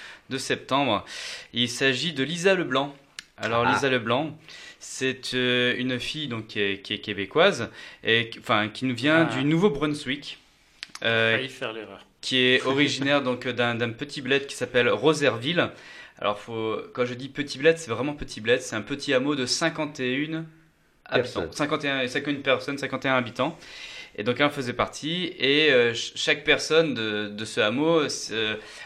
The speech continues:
Speaker 1: bah, en fait, il a une, une caractéristique spéciale, c'est-à-dire que, voilà, il y a le poissonnier, il y a, euh, la maîtresse, et donc chacun a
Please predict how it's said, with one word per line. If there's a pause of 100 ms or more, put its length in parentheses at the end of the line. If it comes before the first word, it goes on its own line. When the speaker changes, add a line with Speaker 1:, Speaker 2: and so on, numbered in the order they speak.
(160)
Speaker 1:
bah,
en
fait,
il
a
une,
une
caractéristique
spéciale,
c'est-à-dire
que,
voilà,
il
y
a
le
poissonnier, (180)
il
y
a,
euh,
la
maîtresse,
et
donc
chacun
a